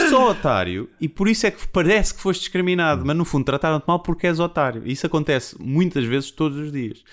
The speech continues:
Das pessoas pensam, "Ah", há um sketch do Key and Peele que é muito bom, que é assim, que é um gay no trabalho e que, pá, o gajo está a ser bué otário e depois no fim o outro gajo afinal também é gay e ele diz, "Ah, I'm not, I'm not", como é que é? "Não estava a ser discriminado por sou gay.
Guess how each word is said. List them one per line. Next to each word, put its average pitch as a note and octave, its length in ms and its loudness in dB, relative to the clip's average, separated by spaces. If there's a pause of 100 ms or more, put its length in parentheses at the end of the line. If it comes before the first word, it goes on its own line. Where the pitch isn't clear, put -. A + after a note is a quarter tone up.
(300)
Das G2+ 120 -2
pessoas B2+ 180 0
pensam, - 240 -8 (260)
"Ah", E3 320 -10 (240)
há A2 80 0
um G#2 60 2
sketch - 360 -4
do G2+ 100 -4
Key A2 160 -2
and G2 80 0
Peele G#2 180 0
que G#2 120 -4
é G#2 40 0
muito G2+ 220 -8
bom, G2 80 -6
que F#2+ 100 -10
é F#2+ 40 -4
assim, F#2+ 220 -8
que - 80 -12
é D#2+ 60 -2
um D#2+ 100 -4
gay E2+ 220 0
no E2+ 100 -4
trabalho E2+ 420 -4 (680)
e E2+ 160 -6
que, E2+ 340 -8
pá, D2 240 -10
o - 40 -20
gajo D2+ 100 -6
está D#2+ 120 -10
a - 20 -6
ser E2+ 160 -8
bué F2 160 0
otário G2+ 400 -2
e A#2 60 -10
depois A2 260 0
no A2+ 100 0
fim A2 200 0
o G2 40 4
outro G2+ 140 0
gajo A2 180 0
afinal G#2+ 240 -2
também G#2+ 280 0
é G#2 60 2
gay G#2+ 320 0 (240)
e G#2+ 100 -6
ele G#2+ 100 0
diz, G#2+ 160 -6
"Ah, C#3+ 480 -10 (1120)
I'm G#2 120 -4
not, A#2 360 -6
I'm A2 180 -2
not", A2 140 -2
como A2 100 -4
é A2 40 -4
que A#2+ 100 -4
é? - 20 -2
"Não G#2+ 220 -4
estava A2 160 -2
a G#2+ 40 -4
ser A2 120 -8
discriminado G#2+ 400 -4
por - 80 -18
sou A2+ 160 -8
gay. G2+ 420 -10